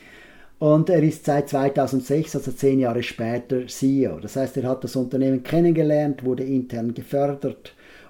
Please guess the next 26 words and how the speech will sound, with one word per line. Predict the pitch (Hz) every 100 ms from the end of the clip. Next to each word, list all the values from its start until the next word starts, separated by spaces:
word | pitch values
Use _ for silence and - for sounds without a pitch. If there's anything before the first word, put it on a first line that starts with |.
| -
und | 131 123 -
ausgewählt | 131 151 160 - 143 131 127 131 127 -
und | 131 123
ist | 120 -
jetzt | 135 139 -
seit | 127 120 123
über | - 147 135 143 -
zehn | - 131 127
Jahren, | 127 113 120 131 117
ja | 110 -
bald | 117 110 120
schon | - 113
fünfzehn | - 123 131 - 127 120
Jahre | 110 104 110 117 120 - - _
C | - -
E | 123 120
O | 120
von | 123
diesem | 123 117 117
Unternehmen. | 113 131 156 180 160
Und | 135 - - - -
das | - 160
kann | - 175
man | 156 -
positiv | 151 160 190 180 175
sehen | 175 160 156 170 175 165 170